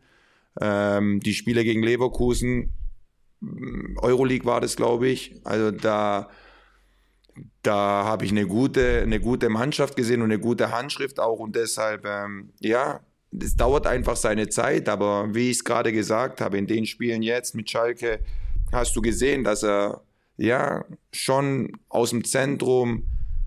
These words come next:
rauskippen lässt, um dann eine ganz klare Überzahl am Flügel zu bekommen. Das ist nicht so leicht zu verteidigen.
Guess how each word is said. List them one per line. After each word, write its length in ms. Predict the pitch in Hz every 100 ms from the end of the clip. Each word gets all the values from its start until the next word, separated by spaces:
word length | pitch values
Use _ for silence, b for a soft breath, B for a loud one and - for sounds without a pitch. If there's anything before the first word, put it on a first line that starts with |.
| B
rauskippen 640 | 107 135 143 - 143 131
lässt, 320 | 131 131 123 110
um 140 | 110
dann 440 | 110 113 117 107
eine 160 | 110 110
ganz 300 | 123 127 120
klare 240 | 135 123
Überzahl 540 | 120 135 147 - 127 104
am 140 | 110
Flügel 340 | 107 135 143 147
zu 140 | 127
bekommen. 340 | 117 123 123
Das 160 | 113 113
ist 100 | 113
nicht 180 | 123 123
so 100 | 120
leicht 220 | 110 110
zu 100 | 117
verteidigen. 680 | - 104 127 139 143 123